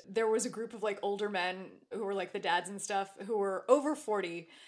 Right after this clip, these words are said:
and they were kind of harassing this one guy's fifteen-year-old son about dating.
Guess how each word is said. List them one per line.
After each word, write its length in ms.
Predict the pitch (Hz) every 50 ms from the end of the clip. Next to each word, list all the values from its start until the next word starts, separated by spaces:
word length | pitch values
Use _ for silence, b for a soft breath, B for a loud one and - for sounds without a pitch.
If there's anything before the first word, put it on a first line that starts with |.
| B B B -
and 240 | 226 226 226 214
they 160 | 220 226 247 254
were 340 | 262 262 254 247 233 226 -
kind 340 | - - - 220 226 233 269
of 80 | 262 254
harassing 560 | 233 220 202 196 175 180 202 - 233 226 226
this 180 | 214 202 202 196
one 260 | 202 190 190 208 208
guy's 540 | 202 190 180 185 180 185 180 180 - - - -
fifteen-year-old 680 | - - 208 202 - - 233 208 202 190 180 180 180 -
son 440 | - - 185 180 190 196 247 262 254 B B B B _
about 400 | - 214 208 - 165 156 - -
dating. 480 | 165 180 156 180 190 214 233 262 285